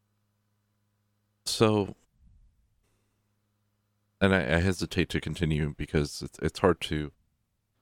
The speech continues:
state my selection process, but, um, as of right now, I literally picked this movie because it was what was in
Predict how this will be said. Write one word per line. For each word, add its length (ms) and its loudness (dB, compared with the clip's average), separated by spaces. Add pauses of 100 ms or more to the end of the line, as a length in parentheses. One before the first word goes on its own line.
(640)
state 420 0
my 220 0
selection 460 -2
process, 420 -4
but, 240 -4 (160)
um, 400 -10 (2500)
as 200 2
of 100 -10
right 180 4
now, 420 -2 (840)
I 200 2
literally 480 2
picked 240 -4
this 200 -8
movie 340 -2 (280)
because 540 -4 (680)
it 160 2
was 320 0
what 300 0
was 260 0
in 320 0